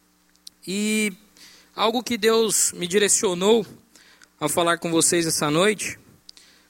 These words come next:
é sobre uma pergunta que surge, que toda vez que eu, que eu paro pra preparar uma mensagem, eu saio com uma pergunta inicial, assim, né?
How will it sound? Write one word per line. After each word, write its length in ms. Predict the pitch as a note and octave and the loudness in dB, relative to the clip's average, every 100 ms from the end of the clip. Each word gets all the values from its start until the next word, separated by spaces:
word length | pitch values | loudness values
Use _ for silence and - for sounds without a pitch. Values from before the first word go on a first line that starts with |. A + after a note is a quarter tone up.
| _ _ - | _ _ -4
é 80 | F3+ | 0
sobre 440 | - A3+ A3 B3 | 2 2 0 0
uma 180 | B3 A#3+ | 0 2
pergunta 520 | C4 B3 G#3 A#3 G#3+ | 2 2 2 -2 -4
que 160 | - F#3 | -6 -2
surge, 460 | - G#3 A3+ F#3+ | 0 0 0 -2
que 200 | F3 - | -6 -14
toda 260 | - A#3+ C#4 | -4 -2 0
vez 180 | B3 - | 0 0
que 80 | B3+ | 0
eu, 180 | A3 E3+ _ _ - _ _ _ | -2 -2 _ _ -20 _ _ _
que 80 | G3 | -8
eu 80 | F#3+ | -6
paro 340 | - G#3+ A3 | 0 2 2
pra 200 | G#3 F#3+ - _ E3 C#3+ - - _ _ - | 2 -2 -4 _ -20 -20 -20 -20 _ _ -4
preparar 540 | G3+ G3 F#3+ F#3+ G3+ | -2 0 2 4 2
uma 160 | G3+ G3+ | 0 -4
mensagem, 760 | F#3 E3 F3+ F#3 A3 G#3+ G#3+ - _ _ _ _ _ _ _ _ | -6 -6 -2 0 0 0 -2 -4 _ _ _ _ _ _ _ _
eu 180 | - F#3 | -4 -2
saio 260 | - G3+ G#3 | 0 -2 -2
com 120 | A3+ | -2
uma 100 | A3 | -2
pergunta 560 | B3+ B3 G#3+ A3 G#3+ G#3 | 2 2 4 0 0 -2
inicial, 500 | G3 - F#3 D#3+ C#3+ | 0 0 0 0 -2
assim, 400 | - D#3 C3+ C3 - D3 | -4 -6 -8 -12 -12 -6
né? 240 | D3+ E3+ | -2 -2